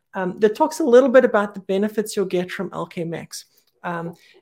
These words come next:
and so I'm just gonna go through them here and then talk a bit how, about how energy affects it as well.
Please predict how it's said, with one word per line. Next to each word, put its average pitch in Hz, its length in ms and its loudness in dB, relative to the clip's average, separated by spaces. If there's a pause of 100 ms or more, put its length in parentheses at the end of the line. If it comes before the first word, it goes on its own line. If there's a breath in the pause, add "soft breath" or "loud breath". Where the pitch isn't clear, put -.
and 190 160 -4
so 240 100 -2
I'm 233 100 -2
just 247 120 -6
gonna 370 200 -4
go 247 200 6
through 226 280 -6
them 208 140 0
here 202 280 0
and 208 160 -2
then 214 100 4
talk 240 280 -2
a - 20 -6
bit 208 220 -4
how, - 200 -8
about 185 300 -6
how 196 220 -8
energy 202 340 -2
affects 180 460 -10
it 175 80 -10
as 165 120 -12
well. 175 280 -12